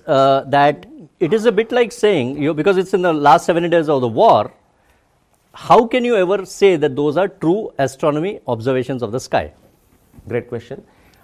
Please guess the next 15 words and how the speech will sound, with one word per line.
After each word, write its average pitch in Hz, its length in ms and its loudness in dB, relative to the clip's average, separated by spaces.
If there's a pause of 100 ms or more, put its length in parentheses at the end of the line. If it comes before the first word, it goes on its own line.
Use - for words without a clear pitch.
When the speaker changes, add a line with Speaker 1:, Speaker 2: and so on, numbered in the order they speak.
(160)
Speaker 2:
Again, 151 220 -2
I'll 143 140 -2
go 139 120 -4
back 131 280 -4
to, 147 220 -10 (300)
uh, 110 60 -12
my 113 160 -10
theory. 113 360 -10 (440)
What 127 160 -8
Einstein 147 360 -6
says, 123 400 -10 (120)
"It 117 140 -14
is 151 140 -12
your 151 140 -6
theory 127 560 -8